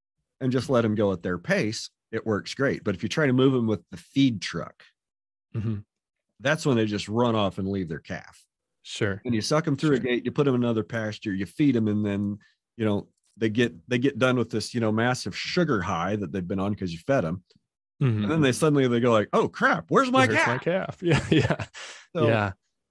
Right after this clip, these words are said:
Speaker 1: having the cattle content and paired up and moving 'em at their own pace. Uh, been doing, been calving on the move for years, and it's never been an issue.
Speaker 2: How often do you move 'em? Uh, is it the same as when you're calving as when you're not then?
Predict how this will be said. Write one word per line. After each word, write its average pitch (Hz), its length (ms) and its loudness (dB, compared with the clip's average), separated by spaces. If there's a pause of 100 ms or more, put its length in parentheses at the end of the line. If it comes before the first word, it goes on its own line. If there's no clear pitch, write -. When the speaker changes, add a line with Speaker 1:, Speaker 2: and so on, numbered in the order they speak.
Speaker 1:
having 220 200 -2
the 185 100 -2
cattle 175 320 0
content 156 480 -2
and 135 100 -6
paired 131 320 0
up 113 300 2 (160)
and 107 200 -4
moving 107 260 0
'em 98 120 -2
at 90 100 -6
their 95 160 -2
own 92 140 -2
pace. 85 580 -6 (500)
Uh, 98 160 0
been 107 220 0
doing, 110 380 0
been 101 180 -6
calving 101 320 -2
on 95 80 -2
the 92 60 -2
move 85 180 -4
for - 140 -8
years, 73 400 -10
and 71 140 -10
it's - 260 -16
never 67 320 -12 (400)
been 143 100 -8
an 185 60 -6
issue. - 240 -12
Speaker 2:
How 165 220 -2
often 147 360 -2
do 139 80 0
you 135 60 0
move 127 260 -2
'em? 107 260 -8 (200)
Uh, 120 160 2
is 143 140 2
it 135 180 0
the 120 80 -2
same 117 320 -2
as 107 120 -6
when 110 120 -4
you're 104 100 -4
calving 107 380 0
as 101 140 -10
when 107 60 -8
you're 101 100 -4
not 104 200 -4
then? 123 160 -8